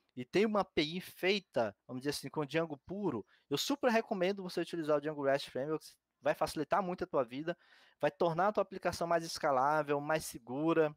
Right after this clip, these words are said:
tá? Como eu falei no início, é possível você fazer só com Python e Django? Sim, é possível.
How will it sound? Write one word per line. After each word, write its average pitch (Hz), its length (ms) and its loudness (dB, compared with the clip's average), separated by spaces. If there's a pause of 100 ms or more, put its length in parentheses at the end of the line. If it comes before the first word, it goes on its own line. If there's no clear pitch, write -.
tá? 143 220 2 (480)
Como 180 200 0
eu 196 60 4
falei 175 220 2
no 175 100 -2
início, 196 340 -2 (440)
é 165 100 0
possível 214 440 -6
você 208 160 -2
fazer 156 480 2
só - 300 0
com 165 200 -4
Python 151 300 0
e 131 40 -16
Django? 147 340 -2
Sim, 151 480 -6 (120)
é 131 80 -4
possível. 123 640 -4